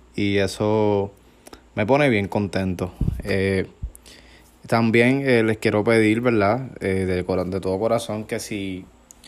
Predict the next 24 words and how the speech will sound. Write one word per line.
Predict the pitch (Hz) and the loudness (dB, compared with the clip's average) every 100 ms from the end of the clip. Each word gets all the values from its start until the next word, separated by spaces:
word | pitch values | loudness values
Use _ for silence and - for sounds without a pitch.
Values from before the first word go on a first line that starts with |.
| - _ _ - | -20 _ _ -10
tú | 120 147 156 135 | -2 0 0 0
estás | 120 - 117 | -6 -6 -6
escuchando | 123 131 131 135 123 | -6 -6 -6 -2 -2
esto, | 113 - 131 135 - - - | -2 -6 -8 -8 -18 -20 -14
eh, | 98 98 95 | -8 -8 -8
me | 95 | -8
des | 95 95 | -8 -10
tu | - | -8
opinión | 110 123 110 104 113 | -4 -4 -4 -6 -6
por | 113 107 | -6 -4
inbox, | 101 104 104 110 - - - _ _ _ _ | -4 -6 -6 -6 -10 -20 -20 _ _ _ _
eh, | - 98 95 92 | -10 -8 -8 -8
ve | 95 | -8
a | 95 | -6
mi | 110 104 | -4 -4
Instagram, | 107 - 113 107 107 107 | -6 -6 -4 -2 -2 -6
a | 110 | -8
mi | 104 | -8
Twitter, | 90 95 104 104 104 107 - - - _ _ | -8 -8 -6 -4 -6 -10 -20 -20 -20 _ _
eh, | 98 98 98 | -8 -6 -4
Ryan | 98 95 95 | -4 -6 -6
Ricardo | 98 82 95 95 107 | -8 -2 -2 0 -2
P | 104 101 107 | 2 2 2
R. | 127 127 | 2 0